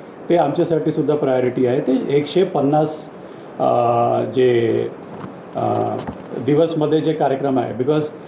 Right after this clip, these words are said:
आपल्याला माहिती आहे की जानेवारी सातपासून मे दोनपर्यंत आपण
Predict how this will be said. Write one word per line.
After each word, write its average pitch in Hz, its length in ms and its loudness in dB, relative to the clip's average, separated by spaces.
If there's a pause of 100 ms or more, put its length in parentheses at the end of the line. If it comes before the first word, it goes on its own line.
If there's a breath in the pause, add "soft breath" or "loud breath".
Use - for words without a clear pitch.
(160 loud breath)
आपल्याला 156 240 4
माहिती 160 280 2
आहे 165 100 2
की 170 80 2
जानेवारी 165 720 2 (500)
सातपासून 151 920 0 (1080)
मे 143 260 2
दोनपर्यंत 156 640 2
आपण 165 220 0